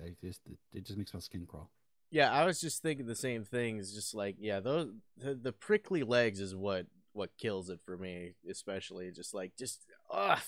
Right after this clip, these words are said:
Speaker 2: just fucking, like, crawling all over you and everything like
Speaker 1: Hey,
Speaker 2: that. Uh-uh.
Speaker 1: hey,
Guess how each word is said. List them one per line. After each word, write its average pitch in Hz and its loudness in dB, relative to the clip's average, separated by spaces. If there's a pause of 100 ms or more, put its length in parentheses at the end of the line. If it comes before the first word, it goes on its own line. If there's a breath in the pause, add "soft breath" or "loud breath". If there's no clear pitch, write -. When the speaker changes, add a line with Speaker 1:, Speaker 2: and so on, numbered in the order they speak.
Speaker 2:
just - -4
fucking, 185 -2
like, 156 0
crawling 147 6
all 147 10
over 139 6
you 160 2 (540)
and 160 -4
everything 170 2
like 165 4
Speaker 1:
Hey, 107 0
Speaker 2:
that. 170 2 (140)
Uh-uh. 117 -2 (840)
Speaker 1:
hey, 127 0